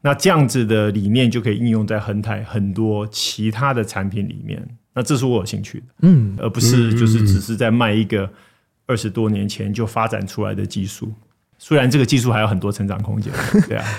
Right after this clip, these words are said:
Speaker 2: 刚刚提到一个就是视觉效能的提升，然后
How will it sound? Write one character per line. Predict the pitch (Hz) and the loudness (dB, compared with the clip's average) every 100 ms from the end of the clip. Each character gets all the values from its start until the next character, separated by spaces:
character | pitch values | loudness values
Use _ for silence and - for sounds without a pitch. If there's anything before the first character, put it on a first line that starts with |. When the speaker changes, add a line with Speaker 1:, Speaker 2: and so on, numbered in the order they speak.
| - | -6
Speaker 2:
刚 | - 247 | 0 2
刚 | |
提 | 220 | 4
到 | 165 170 | 6 6
一 | 139 | 6
个 | 127 117 | 4 4
就 | 135 | 4
是 | 135 | 2
视 | - 220 | 4 4
觉 | 139 120 113 | 4 4 2
效 | - 151 | 4 2
能 | 107 104 | 2 0
的 | 104 | -4
提 | - 101 | -4 -4
升， | 101 104 104 | -2 -2 0
然 | 110 | 2
后 | 147 147 | 4 4